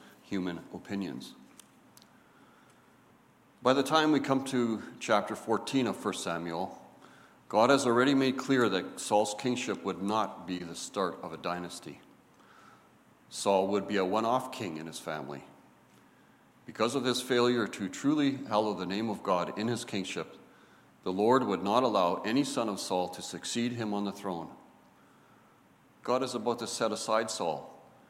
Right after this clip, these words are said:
who was the people's choice, in order to make room for the man of his own choosing, who would be David.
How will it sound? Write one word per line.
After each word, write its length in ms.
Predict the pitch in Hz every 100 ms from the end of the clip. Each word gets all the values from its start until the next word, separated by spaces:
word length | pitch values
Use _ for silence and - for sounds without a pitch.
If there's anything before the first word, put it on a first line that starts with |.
| - _ _
who 100 | -
was 160 | 95 92
the 80 | 95
people's 380 | 139 139 104
choice, 420 | - 73 60 - - - - -
in 100 | 87
order 220 | 87 107 110
to 120 | 110
make 220 | 107 -
room 180 | 110 104
for 120 | 107
the 80 | 87
man 220 | 92 95
of 100 | 90
his 200 | 110 113
own 200 | 107 101
choosing, 440 | - 98 85 73 71 - - - - _
who 100 | 92
would 220 | 87 87 87
be 80 |
David. 380 | 78 85 90 65